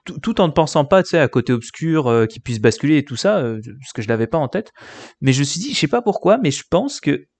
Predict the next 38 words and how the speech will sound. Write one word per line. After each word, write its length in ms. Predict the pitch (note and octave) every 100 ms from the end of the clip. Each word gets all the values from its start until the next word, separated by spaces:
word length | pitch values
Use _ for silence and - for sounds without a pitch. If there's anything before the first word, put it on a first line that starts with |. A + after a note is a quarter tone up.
| _ _ _ _ -
il 140 | C3+
va 100 | D#3+
y 80 | E3
avoir 320 | D3+ D#3 F#3+
une 100 | D#3
sorte 240 | C3+ F3+ D#3+
de 100 | B2
tragédie. 800 | - - E3+ E3 D3 A#2+ C#3 - _ _ _ _ _ _ -
Euh, 380 | A2+ A2+ A2+ A2 - A#2
ils 160 | D3 B2+
vont, 320 | C3+ D3+ D3 -
ils 100 | B2+
vont 120 | C#3+
être 100 | C3
vraiment 260 | D3 F#3+
très 240 | G3+ - D#3+
proches, 480 | - C#3+ G3+ - - _ _ _ -
et 60 |
puis 120 | C#3+
il 20 | D3
y 40 |
a 40 |
quelque 160 | C#3+ F3
chose 220 | - G#3+
qui 160 | - C3+
va 140 | C3
les, 200 | C3 C3
pas 180 | - G#3
les 120 | F#3+
séparer, 560 | C3+ - D3 C3 D3+ A3+
mais 80 | A#2+
enfin, 220 | A#2 G#2+ - _ -
c-, 140 | -
ça 120 | -
va 60 | A2+
être 80 | G#2+
vraiment 240 | C3+ F#3
genre, 200 | F#3+ D3